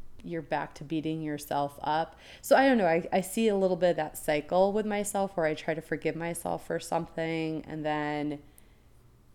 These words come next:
I tell myself that I'm just,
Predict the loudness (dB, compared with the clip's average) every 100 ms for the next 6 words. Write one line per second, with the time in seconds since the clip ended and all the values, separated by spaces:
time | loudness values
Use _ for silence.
0 | -20 -20 _ -20 _ -4 -4 -2 -4 -2
1 | -4 0 0 0 -4 -6 -6 -6 -4 -4
2 | -6 -12